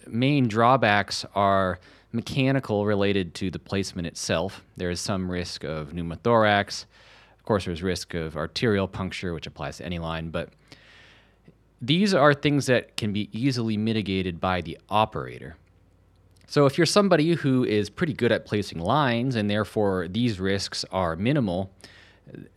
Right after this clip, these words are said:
uh, subclavian's a pretty great line to place. It clearly has the least risk of infection down the road. It's very comfortable. Um, it's kinda easy to maintain. Once it's in,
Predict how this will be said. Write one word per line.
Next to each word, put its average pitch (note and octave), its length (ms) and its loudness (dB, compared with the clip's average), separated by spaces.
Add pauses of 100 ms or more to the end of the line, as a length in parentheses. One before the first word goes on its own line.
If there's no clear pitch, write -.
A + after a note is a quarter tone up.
(120)
uh, G3 240 -6
subclavian's A#3+ 680 -2
a - 60 -18
pretty D4 220 -4
great B3+ 260 2
line G3 260 0
to G3+ 80 -2
place. G3+ 400 -4
It F2+ 120 -10
clearly D#3+ 340 2
has C3+ 340 6
the A#2+ 80 2
least A#2+ 380 -2
risk G#2+ 320 0
of F2 100 -6
infection A2+ 480 -4
down F#2 220 0
the F#2 80 -4
road. D3+ 360 2 (340)
It's - 80 -20
very G2+ 180 0
comfortable. C#3+ 680 0
Um, F2+ 560 -2
it's F#2 160 -10
kinda F#2 240 -6
easy A2 220 -4
to G#2 80 -2
maintain. A2+ 640 -2 (320)
Once G3 220 4
it's D3+ 180 -4
in, F3 300 0